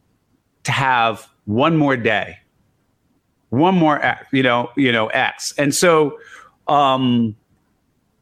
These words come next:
you know, I, that, that is a calculation sometimes I do in my head. It's like, "Oh, do I wanna make an extra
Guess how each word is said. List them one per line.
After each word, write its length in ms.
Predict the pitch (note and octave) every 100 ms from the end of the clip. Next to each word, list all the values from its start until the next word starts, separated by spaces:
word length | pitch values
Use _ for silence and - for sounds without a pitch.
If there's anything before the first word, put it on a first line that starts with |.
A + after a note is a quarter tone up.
| -
you 100 | D#3+
know, 240 | C#3+ C3+
I, 120 | C3 C3+ E3
that, 280 | C#3+ D3 D#3+
that 300 | D#3+ F#3 A3+
is 160 | A3+ F#3+
a 40 |
calculation 720 | - F3 F3+ D3+ D3+ F3+ C#3+
sometimes 380 | B2+ C#3 D3 C3+
I 80 | B2+
do 160 | B2 A#2
in 40 |
my 120 | A2
head. 280 | A#2+ F#3 A2
It's 140 | G2+
like, 160 | A#2 A#2
"Oh, 180 | D3 C3+
do 120 | C3
I 60 | C#3
wanna 200 | C#3+ C3+
make 160 | C3
an 100 | C3
extra 600 | C3+ C3+ - C3 B2+ A#2